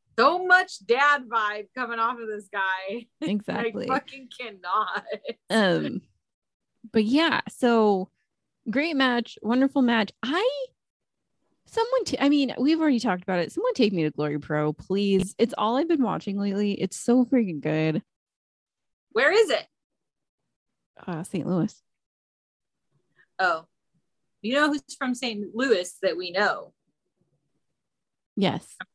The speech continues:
Speaker 2: I do
Speaker 1: pretty sure.
Speaker 2: actually. Huh?
Speaker 1: Bradley Palermo.
Speaker 2: <laughs> Yeah, I know. I was gonna say,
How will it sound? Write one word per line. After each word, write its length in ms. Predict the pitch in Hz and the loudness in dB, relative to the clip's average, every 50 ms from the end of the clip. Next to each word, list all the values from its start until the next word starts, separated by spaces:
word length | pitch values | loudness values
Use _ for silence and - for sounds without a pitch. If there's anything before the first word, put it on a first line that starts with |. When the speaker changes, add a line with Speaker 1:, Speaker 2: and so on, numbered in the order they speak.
| - | -6
Speaker 2:
I 40 | 208 | -4
do 40 | 185 | -2
Speaker 1:
pretty 140 | - 226 220 | 0 2 2
sure. 60 | 175 | 2
Speaker 2:
actually. 640 | 123 123 - - - - - 226 - - - 208 - _ _ _ _ _ _ _ _ _ - | 0 0 -2 -4 -6 -6 -6 -6 -4 -6 -6 -8 -12 _ _ _ _ _ _ _ _ _ -2
Huh? 160 | 214 269 415 - _ _ _ _ _ _ _ _ _ _ _ _ _ _ _ - | -2 -2 -2 -4 _ _ _ _ _ _ _ _ _ _ _ _ _ _ _ 0
Speaker 1:
Bradley 320 | 180 208 240 240 285 302 | 2 4 4 4 0 -2
Palermo. 460 | - 349 381 427 427 403 381 262 214 | -2 0 0 2 2 2 2 2 2
Speaker 2:
<laughs> 60 | 214 | 4
Yeah, 100 | 370 339 - - | 4 2 4 2
I 300 | 349 359 - - - 415 403 - | 2 2 2 4 4 4 4 4
know. 80 | - - - - | 2 2 2 2
I 100 | 302 320 | 2 0
was 80 | 302 240 | 2 0
gonna 220 | 262 294 254 381 | 0 2 2 2
say, 340 | - 226 - 269 220 196 202 | 2 2 2 0 0 0 -2